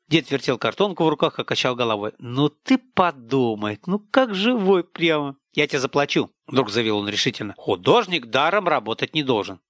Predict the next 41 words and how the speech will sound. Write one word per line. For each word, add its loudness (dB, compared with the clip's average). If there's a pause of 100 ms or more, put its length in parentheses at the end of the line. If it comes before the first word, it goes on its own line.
(100)
«Ты 2
че, 2
отец, -6 (120)
очумел?» 2 (200)
запротестовал 0
Стас. -6 (200)
«Мне 0
не -4
за 0
картинки -2
платят». -2 (440)
«Это 4
дело -2
ихнее. -6 (380)
Кто 4
тебе -2
за 0
что -2
платит, 2
я 4
не -2
знаю. -2 (120)
Только 0
любая 2
работа 0
должна -2
быть -8
вознаграждена. -2 (640)
Если 0
уж -4
так 0
охота 0
заплатить, -2
то -4
считай, 0
что -2
это -2
моя -4
плата -2
за -4
постой». -4